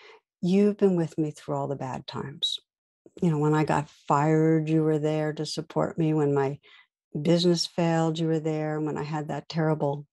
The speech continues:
car wreck, you were with me. When we lost the house, you stayed right here. When my health started failing, you were still by my side. You know what?" "What, dear?" she asked gently, smiling.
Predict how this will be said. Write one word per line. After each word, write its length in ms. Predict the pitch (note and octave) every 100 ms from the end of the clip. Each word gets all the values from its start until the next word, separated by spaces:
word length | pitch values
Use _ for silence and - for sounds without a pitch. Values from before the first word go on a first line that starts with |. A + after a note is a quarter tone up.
| -
car 380 | - D3 D#3
wreck, 280 | D#3+ D#3+ E3 - -
you 200 | - D#3+
were 160 | D3+ D#3
with 240 | E3 E3
me. 360 | - D#3 E3 D#3+ _ - - - - - _ _ -
When 140 | F3
we 40 |
lost 260 | E3+ F3 E3+
the 60 | F#3
house, 480 | - G#3 B3+ -
you 100 | -
stayed 340 | D3+ - D3 C#3
right 240 | C3 -
here. 320 | - - D#3+ - _ _ _ _
When 160 | E3
my 280 | D3+ D3 C#3+ - _
health 320 | - D#3+ D3
started 460 | - - D3+ D3+ C#3+
failing, 760 | - D#3 D3+ D3+ D#3 D#3 D#3 - F3+
you 80 |
were 60 | D#3+
still 400 | - - F3 E3
by 120 | D3+
my 160 | D3 D3+
side. 540 | - D#3 D#3 D3+ D3+ - _ _ _ _ _ - - _
You 100 | E3+
know 220 | E3 F3
what?" 460 | F3 F3 F3+ - - _ _ _ _ - - _ _ _ _ _ _ _
"What, 240 | F#3 F#3 F#3
dear?" 240 | D#3+ C#3+
she 180 | C#3 D3+
asked 300 | C#3+ C#3 -
gently, 440 | D3 - D3 D3+ D3
smiling. 880 | - D3+ C#3 C#3+ C#3 C#3 C#3+ D3+